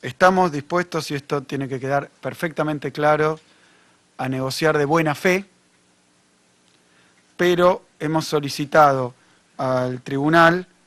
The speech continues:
que conceda una suspensión, un stay,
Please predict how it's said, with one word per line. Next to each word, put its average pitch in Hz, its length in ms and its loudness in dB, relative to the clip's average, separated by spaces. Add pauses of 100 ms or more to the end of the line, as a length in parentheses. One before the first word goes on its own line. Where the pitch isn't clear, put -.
(480)
que 139 420 -2 (160)
conceda 160 460 0
una 151 160 -2
suspensión, 165 920 2 (160)
un 135 120 -8
stay, 160 480 0